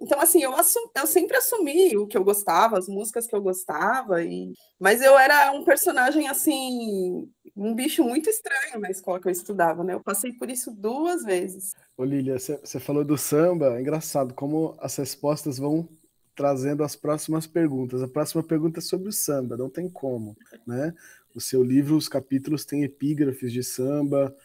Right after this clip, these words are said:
Speaker 2: O
Speaker 1: É.
Speaker 2: samba também é um personagem, o Larguinho é um personagem, o cotidiano é um personagem, como a Tânia falou muito bem, e o samba é um personagem também.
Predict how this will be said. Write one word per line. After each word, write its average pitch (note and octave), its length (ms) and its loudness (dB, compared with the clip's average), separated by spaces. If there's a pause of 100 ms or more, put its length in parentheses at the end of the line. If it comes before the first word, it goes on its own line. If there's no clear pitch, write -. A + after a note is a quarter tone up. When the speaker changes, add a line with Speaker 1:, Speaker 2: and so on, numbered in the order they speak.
(500)
Speaker 2:
O C#3 40 -6
Speaker 1:
É. - 20 -4
Speaker 2:
samba F#3 320 6
também F3+ 320 8
é G3+ 60 8
um G#3 100 -2
personagem, D#3 760 0
o B2+ 40 0
Larguinho C3+ 400 4
é - 20 6
um D3+ 100 2
personagem, C3+ 840 -2
o B2+ 40 -2
cotidiano C3 540 -2
é C#3+ 40 0
um C3 40 -4
personagem, C3+ 540 -2
como C3 180 -8
a B2+ 40 -8
Tânia C3 260 -6
falou B2 240 -6
muito B2 240 -10
bem, B2+ 200 -2
e D#3 40 2
o F3 40 2
samba E3 340 -4
é G3 40 -2
um G3 40 -6
personagem F3 720 -2
também. C3+ 420 -4